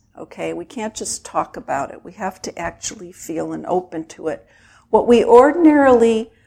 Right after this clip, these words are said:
lump together under the label of suffering, the Buddha called a tangle, meaning a complex of physical, emotional stimuli registering in your brain and your mind's reaction to the stimuli.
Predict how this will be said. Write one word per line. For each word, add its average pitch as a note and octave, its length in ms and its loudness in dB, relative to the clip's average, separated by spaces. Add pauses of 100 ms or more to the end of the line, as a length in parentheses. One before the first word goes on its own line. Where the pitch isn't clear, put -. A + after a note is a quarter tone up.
(140)
lump F#3+ 480 2
together F#3+ 680 2
under G3 280 -4
the F3 160 -6
label G#3 500 2
of F#3+ 120 -6
suffering, E3+ 680 -4
the F3 80 -16
Buddha A3+ 340 0
called E3+ 440 -4
a F#3 60 -8
tangle, A#3 800 -2 (280)
meaning G3 360 -4
a F#3 80 -2
complex A3 1120 0 (460)
of F3+ 140 -10
physical, A#3+ 760 0
emotional G3 600 -2
stimuli F3 800 -2
registering A3 760 0
in G#3+ 160 -4
your F#3+ 140 -4
brain F3+ 520 -6
and F3 200 -16
your F3 120 -14
mind's G3+ 540 -2
reaction F#3 800 -2
to - 180 -12
the D#3 120 -12
stimuli. C#3 720 -10